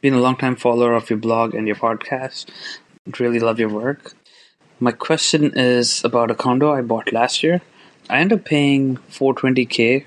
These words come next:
for the condo. It's a one-bed, one-bath in a mid-rise building in downtown Austin, right around Seventh Street. I bought it after going through a rough time in my life, and it was kind of an impulse buy.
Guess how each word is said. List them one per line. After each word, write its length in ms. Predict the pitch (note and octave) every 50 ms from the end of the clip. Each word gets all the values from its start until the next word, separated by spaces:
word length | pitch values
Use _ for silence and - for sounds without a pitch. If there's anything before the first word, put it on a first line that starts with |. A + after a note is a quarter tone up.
| - _
for 180 | _ - C#3 C#3+
the 120 | C#3+ D3+
condo. 440 | D3 - E3 D#3 D#3 D#3+ E3+ E3 D3
It's 180 | B2 A#2 - -
a 60 | A2
one-bed, 460 | A2 A#2 A#2+ A#2+ A#2 A#2+ A#2 A2+ A2+
one-bath 480 | A#2 A2+ A2+ A2 A2+ A2 A2 G#2+ - -
in 340 | A#2 G#2+ A2 G#2+ G#2+ A2 -
a 80 | - A2+
mid-rise 560 | A2 A2+ A2 A2 - A2+ A2+ A2+ A2 - -
building 480 | - - A#2 A#2 A2+ B2+ C3 C#3 D#3 D#3+
in 380 | - A2+ A2 G#2+ G#2+ A2+ A#2 A#2 _ - - - - _ -
downtown 540 | A#2 G#2+ G#2+ G#2+ G2+ - A#2 A2 G#2+ G#2+ G2+
Austin, 600 | G2+ G#2+ A#2 - - - - D#3 E3 E3+ E3 D#3+ _ _ _ _ _ _
right 240 | - A#2 A2 A2+ A2 -
around 300 | A2+ A2 A2 A2 G#2+ -
Seventh 320 | - - A2+ G#2+ A2 A2
Street. 380 | - - - C#3 E3+ F#3+ - - _ - - - - - - - _ _ -
I 80 | D3+ B2+
bought 280 | A2+ B2 C3 C#3 C3+
it 320 | C#3 C#3 C3 B2+ - - - -
after 400 | A#2 A2+ - - B2 A#2+ A#2 A2+
going 180 | A#2 A#2+ A#2 A#2
through 160 | - - A2
a 40 | G#2+
rough 180 | A2+ A2+ -
time 160 | - B2+ A#2+
in 100 | A#2+ A#2+
my 120 | B2 B2 B2
life, 280 | B2 B2 B2 B2 B2
and 180 | - A2 A2 G#2+
it 40 | G#2+
was 140 | G#2 - -
kind 260 | - - - F#3+ G#3
of 80 | G3
an 100 | - C#3
impulse 440 | C3+ B2 A#2 - - A2+ B2 - -
buy. 360 | - - C#3+ D3 D3 D#3 D3+